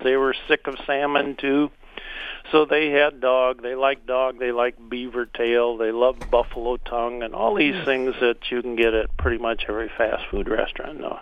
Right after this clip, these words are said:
Speaker 1: I don't think you can get to any of 'em. It's, it's surprising. These poor guys, if they're around today, I don't know where they go eat. They just can't find any of those things they like, but they didn't want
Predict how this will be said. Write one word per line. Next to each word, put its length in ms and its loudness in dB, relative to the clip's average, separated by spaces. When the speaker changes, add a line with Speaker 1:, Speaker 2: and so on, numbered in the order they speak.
Speaker 1:
I 140 -4
don't 180 -10
think 140 2
you 80 4
can 80 2
get 220 -6
to 80 6
any 460 2
of 140 4
'em. 220 0
It's, 160 -8
it's 220 0
surprising. 680 0
These 280 0
poor 220 4
guys, 340 0
if 160 -4
they're 220 2
around 300 2
today, 520 2
I 120 2
don't 160 0
know 160 0
where 160 4
they 140 2
go 280 0
eat. 320 -4
They 240 0
just 260 0
can't 300 0
find 280 -4
any 140 -2
of 60 -4
those 240 -2
things 260 -6
they 120 2
like, 300 4
but 180 0
they 140 2
didn't 320 -2
want 460 0